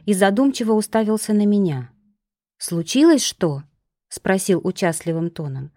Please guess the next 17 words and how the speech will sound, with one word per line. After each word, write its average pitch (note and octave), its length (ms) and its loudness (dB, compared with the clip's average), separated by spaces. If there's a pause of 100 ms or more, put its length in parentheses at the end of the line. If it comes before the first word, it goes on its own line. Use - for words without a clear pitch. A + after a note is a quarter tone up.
(340)
"Может, G#3+ 480 2
нужна G#3+ 320 4
моя G3 240 4
помощь? B3 580 0 (200)
Ты F#3+ 120 -2
же F3+ 120 0
знаешь, F#3+ 540 0
я E3+ 180 -2
всегда F3+ 380 0
готов". D#3+ 460 -4 (1000)
"Не B3+ 160 4
сомневаюсь, C4 640 4
дружище", D#3+ 720 -4
улыбнулся E3+ 580 -2
ему, D#3 360 -4
"но G3 240 0
нет, F3+ 380 2